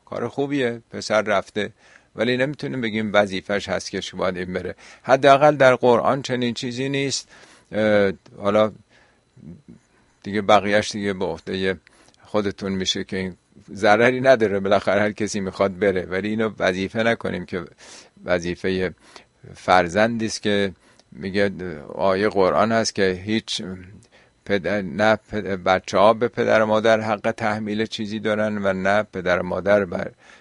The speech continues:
فرزندان. اه، اینا هر انسانی برای خودش یه شخصیت و یک در واقع، اه،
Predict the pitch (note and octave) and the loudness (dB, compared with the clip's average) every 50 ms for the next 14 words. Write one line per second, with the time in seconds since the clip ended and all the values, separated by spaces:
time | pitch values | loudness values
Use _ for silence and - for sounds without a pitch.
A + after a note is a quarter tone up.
0 | _ _ - - F#2 F#2 F#2 F2+ F#2 F2 F2 F2 E2+ F2 E2+ E2 F2 - _ _ | _ _ 0 2 2 2 2 0 -2 -2 -2 -2 0 0 -2 -2 -2 -6 _ _
1 | _ _ _ - - _ _ - G#2 F#2 E2+ E2+ D#2+ - - - C2 F#2 F#2 F#2 | _ _ _ -20 -20 _ _ -8 -6 -4 -4 -4 -6 -8 -10 -12 -8 -4 -2 -2
2 | F#2+ F#2 F#2 _ _ _ _ _ _ - - - - - - G2 G2+ G2+ - - | -2 -2 -4 _ _ _ _ _ _ -20 -18 -18 -16 -12 -6 -4 -4 -4 -2 -4
3 | G2+ G2 F#2 - - A#2 A2 A2 A2+ G#2 G2 F#2 F2+ F2+ - - A2+ G#2 G#2+ G2+ | -4 -4 -4 -4 0 0 0 2 2 2 2 2 2 0 -4 -6 -4 -4 -4 -4
4 | - - G#2 G#2 F#2+ - G2+ F2+ F2 - - G2 F#2+ G2 G2+ - - A2 G#2 G#2 | -4 -4 -6 -6 -4 -4 -4 -4 -4 -6 -8 -4 -4 -4 -4 -4 -4 -6 -4 -2
5 | G2+ G2 G2 G2 F#2 F2+ F2 F2 F2+ F2+ F#2+ - - - F2+ F2 E2+ E2+ E2+ F2 | -2 -4 -4 -4 -4 -4 -4 -2 -2 -4 -4 -4 -6 -6 -2 -2 -2 -2 -2 -4
6 | E2+ E2+ E2+ F#2 F#2+ F#2 F#2 _ - - - - - - _ _ - D#2+ E2 E2 | -4 -4 -2 -2 -4 -4 -4 _ -20 -20 -20 -20 -20 -20 _ _ -10 -6 -6 -6
7 | E2+ E2 E2 | -4 -6 -8